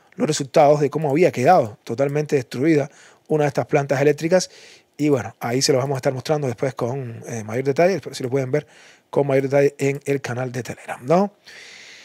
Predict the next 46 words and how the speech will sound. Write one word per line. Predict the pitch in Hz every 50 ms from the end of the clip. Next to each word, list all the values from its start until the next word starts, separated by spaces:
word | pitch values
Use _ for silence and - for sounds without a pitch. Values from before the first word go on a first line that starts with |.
| - - - - - - - - - _ -
Bien, | 143 151 185 190 151 113 - _ _
también | - 156 151 156 160 185 202 208 202 165
hubo | 156 160 170 175
ataques | 160 180 185 185 180 208 190 202 -
en | 165 160 170 165
Kharkov | 143 151 170 175 - - 202 208 - - -
y | - 135 139 165 170 165 156 147 135 127 123 117 113 117 -
en | 135 131 127 123 131
Dnipro, | 143 170 185 170 214 226 226 208
pero | - 175 180 196
antes | 190 185 - 185 147
de | 165
irnos | 170 180 190 175 -
a | 160 151
Dnipro | 170 180 170 175 170
y |
a | 156 139
Kharkov, | 160 175 180 - 208 202 - - - - -
quería | - 131 127 147 160
mostrarles | 147 135 - 165 160 156 135
aquí | 147 131 165 214 233 233
algo | - 139 151 156 156 135
que | 139 143 139
me | 139 139
resultó | 135 127 - 131 117 - 156 160 156 143
muy | 143 156
interesante, | 151 160 151 139 175 190 208 185
quería | 143 127 131 135 143 143 135 131 - -
mostrárselos | - 131 - - 175 180 185 151 123
por, | - 143 143 - 165 - _ - - - - -
por | - - 113
supuesto, | 135 139 147 202 190 - - 240 240 233 - _ _ _ _ _ _ _ _
y | - 170 180 202
es | 208 208 - -
que, | - 196 196 202 214 214 -
como | - 160 151
ustedes | 143 - 185 185 180 -
saben, | - 180 180 185 190 180
en | 165 151
Ucrania | 147 139 160 165 175 175
está | 151 - 160 151
ahora | 156 160 156
mismo | 151 160 151 143 180
la | 160 147 143
movilización | 139 147 143 143 143 139 143 131 - 160 156
forzosa, | - - 147 147 - - 190 175 - - 190 190 185